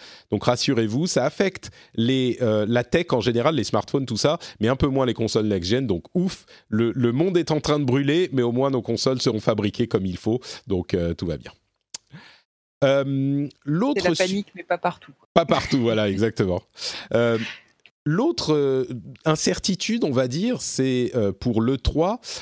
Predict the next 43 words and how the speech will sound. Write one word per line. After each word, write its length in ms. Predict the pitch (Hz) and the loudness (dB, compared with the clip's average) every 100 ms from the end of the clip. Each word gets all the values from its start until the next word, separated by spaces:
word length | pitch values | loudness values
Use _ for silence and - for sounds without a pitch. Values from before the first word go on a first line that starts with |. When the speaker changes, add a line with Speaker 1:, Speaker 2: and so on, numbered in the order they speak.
| - | -2
Speaker 1:
Euh, 140 | 107 95 | 0 2
Jeff 260 | 139 185 | 0 0
Keighley, 340 | - 160 180 233 | -2 -2 0 -2
qui 200 | - 110 | 0 0
est 60 | |
l'un 240 | 110 127 127 | 2 0 0
des, 360 | 107 104 98 | 0 2 2
l'un, 160 | 95 107 | 2 0
l'une 260 | 110 135 | 0 0
des 100 | 110 | 0
figures, 540 | 101 117 110 131 131 104 | -2 -4 -2 0 0 2
euh, 260 | 104 98 95 - - - | 2 2 -2 -6 -20 -2
euh, 160 | 101 92 | 0 0
constantes 640 | - 202 202 - 190 175 - | -2 -2 -2 0 0 -2 -2
de 120 | 120 | 0
l'E 180 | 107 107 | 0 -2
trois. 400 | - 156 185 208 - - | -2 0 0 -2 -8 -6
Vous 60 | 101 | 0
savez, 200 | 113 107 | 2 0
c'est 180 | - 92 | 0 0
le 280 | 92 90 | 0 0
producteur 560 | 85 104 92 87 113 110 | 0 -2 -2 0 0 0
qui 160 | - 98 | -4 -10
fait 380 | - 117 113 - - | -2 0 0 -4 -8
les 140 | 92 95 | -4 -2
Game 260 | 92 101 | 0 2
Awards, 460 | 107 117 123 127 123 | 2 2 2 2 0
qui 260 | 107 - 101 | -4 -4 -2
en 120 | 95 | 0
avait 180 | 95 95 | 0 0
fait 160 | - | 0
avant, 240 | 90 101 107 | 0 0 -2
qui, 220 | - 87 | -4 -8
qui 180 | - 98 | -8 -6
fait 220 | - 127 | -2 0
le, 300 | 110 98 92 - - - | 2 0 -2 -8 -8 -2
euh, 180 | 90 87 104 87 _ | -2 -2 -10 -18 _
le, 480 | 107 98 87 85 80 - 101 | -2 0 0 -4 -6 -8 -2
euh, 400 | 92 85 80 78 | 0 0 -2 -4
Gamescom 680 | 87 151 143 - 139 123 110 | -2 0 0 0 0 0 0
Coliseum, 800 | 123 117 110 123 113 120 120 101 | 0 0 -2 0 2 2 0 0
euh, 480 | 92 90 85 82 87 | 0 0 -2 -6 -10
qui, 220 | - 85 | -10 -6